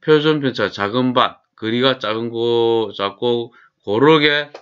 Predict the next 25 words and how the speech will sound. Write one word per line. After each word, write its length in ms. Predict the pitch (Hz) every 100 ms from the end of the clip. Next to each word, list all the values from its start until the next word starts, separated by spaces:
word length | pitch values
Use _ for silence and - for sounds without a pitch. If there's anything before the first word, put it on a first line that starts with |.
| -
분포되어 580 | 95 87 101 104 101 95
있어야 320 | - 90 82
되잖아요. 500 | 85 80 80 73 71
그죠? 460 | 76 82 98 131 _ _ _ _ _ _ _ _ _ _ _ _ 147 _ _ _ _ _ _ _ _ _ _ _ _ _ _ _ _ _ _ _ -
어, 200 | 127 -
누굽니까? 600 | 139 156 123 - 87 - _ _ _ _ _ _ _ _ _ _ _ -
딱 240 | 123 123
봐도 340 | 135 135 127 - -
이 120 | 120
굉장히 480 | - 92 98 160 180
이 320 | 135 123 117 -
편차가, 560 | - 107 95 110 95 85
그죠? 460 | 82 82 92 127 _ _
뭔가 720 | 90 90 107 90 87 110 127 _ _
좀 160 | - 85
십, 460 | - - 120 117 _ _
영 220 | 87 92 95
이런 160 | 98
거 40 | 87
보니까 320 | 85 82 85
고르게 800 | 98 98 107 120 131 131 143 - - -
분포 240 | 98 92
안 80 | 90
돼 100 | 90
있죠. 260 | 87 78